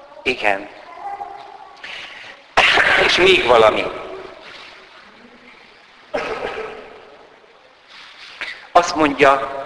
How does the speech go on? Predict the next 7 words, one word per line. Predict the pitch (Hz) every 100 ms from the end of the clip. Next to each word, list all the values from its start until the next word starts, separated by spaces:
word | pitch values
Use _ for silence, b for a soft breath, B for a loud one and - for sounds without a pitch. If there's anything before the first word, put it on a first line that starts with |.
| -
Szent | - 160 156
János | 120 120 147
első | 143 - 117
leveléből, | 120 123 127 127 135 139 143
amikor | 139 139 127 -
Szentlélek | 175 165 131 120 110
eljön | 127 123 120 123 143